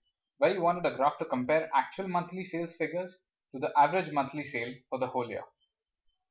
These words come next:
The motive behind this chart was to see all the months that were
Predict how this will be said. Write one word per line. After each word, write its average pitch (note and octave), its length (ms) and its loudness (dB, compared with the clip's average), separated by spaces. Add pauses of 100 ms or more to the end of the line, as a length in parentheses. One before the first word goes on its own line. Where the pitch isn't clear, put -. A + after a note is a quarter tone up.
The B2+ 60 -6
motive F#3+ 360 0
behind C#3+ 300 0
this B2+ 160 -8
chart A2+ 200 0 (360)
was D3 160 -2
to E3+ 100 -6
see G3+ 240 -6
all F#3+ 160 2
the F#3+ 60 0
months C3+ 300 0 (180)
that C3+ 160 4
were D#3+ 80 0